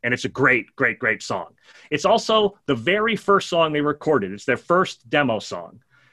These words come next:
Uh, Eddie, they brought Eddie in. He's, like, a surfer from San Diego. Stone Gossard was like, "Here's the guitar part."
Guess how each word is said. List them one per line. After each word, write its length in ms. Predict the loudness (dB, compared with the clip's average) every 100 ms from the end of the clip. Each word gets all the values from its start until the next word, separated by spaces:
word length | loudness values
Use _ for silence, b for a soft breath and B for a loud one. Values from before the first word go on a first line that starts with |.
| b -2
Uh, 360 | 2 2 0 -2 0
Eddie, 300 | 0 0 0
they 140 | 0
brought 360 | 4 4 4 4
Eddie 340 | 0 0 0
in. 80 | 0
He's, 100 | -2
like, 140 | -2
a 40 | -6
surfer 380 | 0 0 0 -4
from 160 | -6
San 220 | -2 -2
Diego. 560 | 0 2 2 2 0 -2
Stone 280 | 0 0 2
Gossard 380 | 2 2 0 -4
was 140 | -2
like, 120 | 2
"Here's 200 | 4 4
the 60 | 4
guitar 340 | -2 0 0
part." 360 | 2 2 2